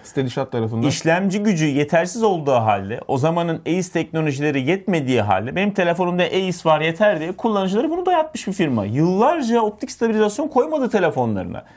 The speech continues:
Speaker 2: Yani bırak on X'i, bırak beş X'i yani.
Speaker 1: Kamera
Speaker 2: Böyle bir
Speaker 1: firması,
Speaker 2: firmayla
Speaker 1: sensör
Speaker 2: karşı
Speaker 1: markası.
Speaker 2: karşıyayız.
Speaker 1: Dolayısıyla söz konusu, hani hadi diyelim tasarımı bir tarafa bırakıyorum. Japonların tasarım konusunda bazı iyi yaptığı şeyler var, bazı kötü yaptığı şeyler var. Japonlar genel mühendislik anlamında çalışan bir şeyi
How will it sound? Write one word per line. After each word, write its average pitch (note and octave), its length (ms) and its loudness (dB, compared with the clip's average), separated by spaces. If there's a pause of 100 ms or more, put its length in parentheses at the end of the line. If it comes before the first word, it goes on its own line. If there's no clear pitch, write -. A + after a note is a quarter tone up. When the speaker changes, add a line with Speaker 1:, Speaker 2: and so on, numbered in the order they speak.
(180)
Speaker 2:
Yani A#2+ 400 0
bırak E3+ 280 2
on G3 160 0
X'i, C3 460 -2
bırak D#3+ 260 0
beş F3 200 -4
X'i G3+ 240 -6
yani. A2 280 0 (320)
Speaker 1:
Kamera D3+ 240 2
Speaker 2:
Böyle G#3+ 100 0
bir G#3+ 60 2
Speaker 1:
firması, B2 200 2
Speaker 2:
firmayla C#3+ 260 2
Speaker 1:
sensör C#3 120 0
Speaker 2:
karşı A2 200 2
Speaker 1:
markası. G#2+ 200 2
Speaker 2:
karşıyayız. F#2+ 220 -2
Speaker 1:
Dolayısıyla D#3+ 580 2 (380)
söz F#3 340 -4
konusu, F3+ 320 0
hani F#3+ 120 0
hadi G#3+ 200 2
diyelim G3+ 180 0
tasarımı G3 360 0
bir E3 60 -4
tarafa F3 220 2
bırakıyorum. A#2 360 0
Japonların D3 560 0 (500)
tasarım D3 320 0
konusunda C#3 680 0 (460)
bazı C#3 320 2
iyi C#3+ 100 -4
yaptığı C3+ 200 -2
şeyler C#3+ 240 0
var, D#3 160 2
bazı C#3+ 220 0
kötü D3+ 180 -2
yaptığı C#3+ 180 -2
şeyler C#3 220 2
var. E3 140 4
Japonlar D3 380 0
genel C#3 220 2
mühendislik C#3+ 400 0
anlamında C3+ 300 0
çalışan D3 440 0
bir A#2+ 40 0
şeyi B2 120 2